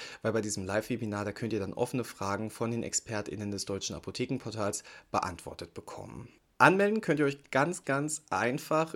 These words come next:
über P T A heute punkt D E. Und wenn ihr euch dazu entschließt, dann ist es auch immer ganz ratsam, den eigenen Chef mal zu fragen, ob er das nicht bezahlen mag, weil dann hat er ja eine fitte P T A für die Rezeptkontrolle, ne?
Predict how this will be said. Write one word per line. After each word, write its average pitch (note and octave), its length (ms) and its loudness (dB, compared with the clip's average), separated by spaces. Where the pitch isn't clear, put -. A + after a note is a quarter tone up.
über C3 260 4
P C3 240 -2
T B2+ 140 -2
A G2 180 -2
heute G#2+ 300 0
punkt F#2 200 -8
D G2 40 -4
E. A3+ 40 0
Und B2+ 120 2
wenn C#3 100 6
ihr D#3+ 80 2
euch D3 140 -2
dazu C3+ 260 0
entschließt, C#3+ 720 -2
dann A#2+ 280 4
ist C#3+ 200 0
es C#3 140 2
auch A#2+ 100 -2
immer D3+ 200 0
ganz B2 280 -2
ratsam, A#2+ 480 -2
den A2+ 140 -2
eigenen A2+ 420 0
Chef - 320 -2
mal G#2 220 -4
zu B2+ 160 -4
fragen, A#2+ 600 -4
ob - 140 -6
er B2 60 2
das A#2 180 -2
nicht B2 200 -6
bezahlen B2 540 -2
mag, G2+ 460 -4
weil A2 160 4
dann G#2+ 240 -2
hat A2+ 80 -6
er C#3+ 80 -4
ja D3 80 -6
eine A#2+ 140 -4
fitte - 420 -4
P - 200 -4
T D3 120 -2
A C3 160 -4
für - 140 -10
die C3 80 -2
Rezeptkontrolle, F#2 920 -8
ne? A2+ 260 -6